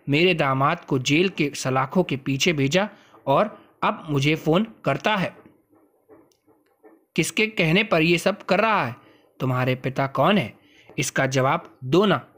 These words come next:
तुम्हारे पिता से मैं डरता नहीं हूँ। तुमको जेल की सलाखों के पीछे भेज बगैर मैं चैन की सांस नहीं लूँगा।" जी हाँ, आपको बतला दें कि एनसीबी के जोनल डायरेक्टर समीर वानखेड़े ने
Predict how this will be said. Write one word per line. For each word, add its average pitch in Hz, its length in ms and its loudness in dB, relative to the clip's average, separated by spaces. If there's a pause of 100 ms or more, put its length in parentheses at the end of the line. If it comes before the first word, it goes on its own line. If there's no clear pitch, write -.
(360)
तुम्हारे 127 380 0
पिता 135 320 -2
से 143 160 -2
मैं 139 160 -2
डरता 127 340 -2
नहीं 202 260 2
हूँ। 120 240 -4 (400)
तुमको 135 300 2
जेल 139 280 0
की 147 140 -2
सलाखों 135 480 -2
के 139 120 -2
पीछे 131 360 -2
भेज 131 320 0 (400)
बगैर 139 360 2
मैं 165 180 0 (360)
चैन 202 260 2
की 202 160 0
सांस 156 340 -4 (260)
नहीं 160 220 4
लूँगा।" 160 320 0 (220)
जी 185 240 0
हाँ, 131 220 -4 (300)
आपको 143 360 -2
बतला 127 280 -4
दें 180 180 0
कि 214 120 -6 (760)
एनसीबी 220 500 2
के 190 100 0
जोनल 156 320 2
डायरेक्टर 147 440 2
समीर 151 340 0
वानखेड़े 143 520 2
ने 165 260 2